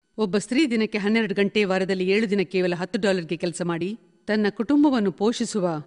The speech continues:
ಬಡ ರಾಷ್ಟ್ರದ ಹೆಂಗಸನ್ನು ಯೋಚಿಸಿರಿ. ನೀವು ಕಾರು ಕೆಟ್ಟು ಹೋಗಿ ಸಹಾಯಕ್ಕಾಗಿ ಒಂದು ಮೈಲ್ ದೂರ ಹೋಗ್ಬೇಕಾಗಿದೆ. ಒಬ್ಬ ವ್ಯಕ್ತಿ ಅಷ್ಟು ದೂರ ನಡೆಯುವ ಅವಕಾಶ ಪ್ರೀತಿಸುವುದನ್ನು ಯೋಚಿಸಿರಿ.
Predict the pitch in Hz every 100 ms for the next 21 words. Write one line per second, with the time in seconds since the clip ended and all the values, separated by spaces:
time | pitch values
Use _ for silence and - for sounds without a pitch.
0 | - 190 202 196 196 214 - 262 208 185
1 | 196 220 226 190 180 180 220 240 254 233
2 | 196 180 160 151 147 - _ _ _ _
3 | _ _ _ _ _ _ - 226 277 269
4 | 262 247 202 190 214 202 214 220 214 190
5 | 196 185 196 190 185 202 233 185 175 190
6 | 180 160 156 180 254 - _ _ _ _
7 | _ 202 185 196 214 - 233 214 - 226
8 | 226 220 214 226 226 226 208 220 254 233
9 | 262 233 302 - 269 277 277 220 - 185
10 | 180 160 147